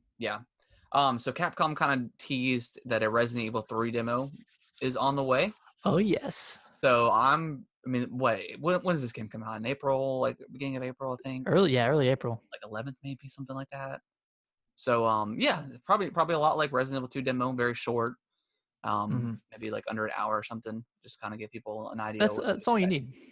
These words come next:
Speaker 1: Oh, yeah, that's definitely all you need. I've really enjoyed their demos here recently. Like, the Resident Evil se-, seven demo was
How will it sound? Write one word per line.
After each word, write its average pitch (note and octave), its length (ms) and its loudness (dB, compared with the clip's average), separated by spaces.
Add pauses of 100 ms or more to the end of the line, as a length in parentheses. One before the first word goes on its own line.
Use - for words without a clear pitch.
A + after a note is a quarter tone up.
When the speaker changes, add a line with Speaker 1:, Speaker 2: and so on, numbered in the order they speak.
Speaker 1:
Oh, C#3 100 6
yeah, A2 140 0
that's - 180 -10 (120)
definitely G#2+ 220 -10
all F#2+ 80 -8
you A#2 160 -10
need. B2+ 80 -12 (380)
I've D3 380 0
really G#3+ 320 0
enjoyed A2+ 720 -2 (100)
their G#2 200 -8
demos G#2 600 -8
here A2 260 -10
recently. A2 460 -8
Like, A2 160 -4
the A2+ 100 -4
Resident D#3+ 300 0
Evil C#3+ 100 -2
se-, - 160 -10 (100)
seven C3 300 -4
demo D3+ 300 0
was - 220 -8